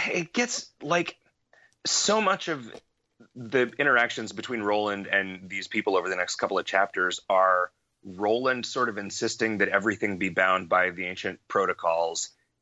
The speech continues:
and then everyone just kind of acknowledging that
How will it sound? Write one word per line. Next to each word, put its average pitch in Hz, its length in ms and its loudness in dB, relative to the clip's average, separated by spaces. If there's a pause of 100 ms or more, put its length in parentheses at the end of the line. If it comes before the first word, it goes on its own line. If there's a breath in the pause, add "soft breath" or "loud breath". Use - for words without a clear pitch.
(140)
and 107 380 0
then 101 460 2 (440)
everyone 101 560 -2
just 95 220 -8
kind 92 200 -2
of 87 80 -2
acknowledging 90 720 0
that 87 200 0